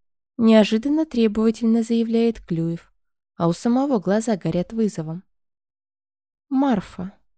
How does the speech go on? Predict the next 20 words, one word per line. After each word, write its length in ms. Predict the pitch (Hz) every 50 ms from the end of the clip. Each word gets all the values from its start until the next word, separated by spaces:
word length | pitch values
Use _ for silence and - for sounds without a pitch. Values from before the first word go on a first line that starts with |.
| _ _ _ _ _ _ _ _ -
Лгу, 400 | 240 208 190 170 165 - 160 160
не 120 | 160 170
моргнув 480 | 180 202 226 233 240 - 240 247 247 -
глазом, 580 | - 262 254 220 185 175 170 - 190 196 202 - _ _ _ _ _ _ -
но 160 | 277 277 302
он 60 | 330
сразу 420 | - - 285 269 269 269 254 254
просекает, 720 | - - 262 254 - - 240 - - - 190 202 226 233 -
что 220 | - - - 226
это 180 | 220 220 - 226
полная 480 | - _ - 160 160 160 165 170 170
чепуха. 600 | 170 - - - - 180 - - - - 160 170 - _ _ _ _ _ _ _ _ _ _ _ _ _ -
Надо 360 | 294 285 277 226 180 - 170
же, 240 | 165 175 170 170 180 -
вроде 460 | 214 180 175 180 190 190 170 180 180
обалдуй, 680 | 175 175 170 - 175 175 175 165 - 196 247 311 269 - _ _ _
а 120 | - 180
какой 340 | - - 202 202 - 190 165
проницательный. 1000 | - - - 160 175 196 202 - - 196 170 - - - 165 160 160 196 202 _ _ _ _ _ _ _ _ _ _ _ _ _ _ _ _ _ _ _ _ _ _ -
"Марфа", 760 | 262 233 226 220 202 180 170 170 160 - - - 175 175